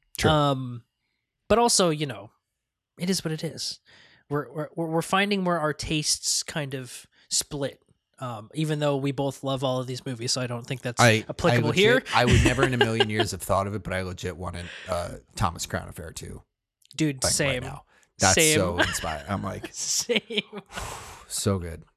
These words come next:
Speaker 1: With that theme song too.
Speaker 2: Oh, dude. Oh my
Speaker 1: Oh.
Speaker 2: God.
Speaker 1: But like a
Speaker 2: Bros-,
Speaker 1: remix?
Speaker 2: yeah.
Speaker 1: Oh man.
Speaker 2: Yeah, yeah. And I want it to be today though, like present day.
Speaker 1: Yeah.
Speaker 2: Like I
Speaker 1: Oh,
Speaker 2: want it
Speaker 1: yeah,
Speaker 2: to be
Speaker 1: yeah, yeah.
Speaker 2: now. And like, oh yeah.
Speaker 1: Stealing
Speaker 2: Yes.
Speaker 1: like a Banksy or something.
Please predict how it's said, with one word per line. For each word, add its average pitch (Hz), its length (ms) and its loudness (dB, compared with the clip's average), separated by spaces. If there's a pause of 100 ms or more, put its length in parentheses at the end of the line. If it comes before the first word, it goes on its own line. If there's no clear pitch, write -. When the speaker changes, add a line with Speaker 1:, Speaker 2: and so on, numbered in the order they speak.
(120)
Speaker 1:
With 120 140 0
that 117 180 6 (180)
theme 123 260 2
song 135 340 2
too. 120 340 0
Speaker 2:
Oh, 175 240 2
dude. 143 400 0 (100)
Oh 175 240 2
my 117 240 4
Speaker 1:
Oh. - 20 -2
Speaker 2:
God. 131 360 -2 (840)
Speaker 1:
But 139 140 6
like 120 160 4
a - 20 0
Speaker 2:
Bros-, 104 300 2
Speaker 1:
remix? 131 180 -4
Speaker 2:
yeah. 143 180 2 (160)
Speaker 1:
Oh 95 200 -6
man. 92 260 -12
Speaker 2:
Yeah, 151 300 -2
yeah. 160 600 0 (200)
And 185 160 4
I 185 60 6
want 208 220 4
it 220 80 0
to 220 80 2
be 190 160 4
today 180 500 4
though, 120 180 -4
like 135 220 2
present 170 400 6
day. 160 240 2
Speaker 1:
Yeah. 139 240 8
Speaker 2:
Like 151 100 2
I 151 60 0
Speaker 1:
Oh, - 20 4
Speaker 2:
want 135 220 8
it - 20 2
Speaker 1:
yeah, 117 60 4
Speaker 2:
to 131 80 6
be 113 60 6
Speaker 1:
yeah, 107 40 4
yeah. 104 60 2
Speaker 2:
now. 110 360 4 (560)
And 151 200 0
like, 131 280 -2
oh 143 220 0 (240)
yeah. 131 220 -8 (340)
Speaker 1:
Stealing 117 380 4
Speaker 2:
Yes. 107 80 2
Speaker 1:
like 101 120 2
a 87 80 0
Banksy 104 560 -4
or 117 60 -8
something. 123 380 -10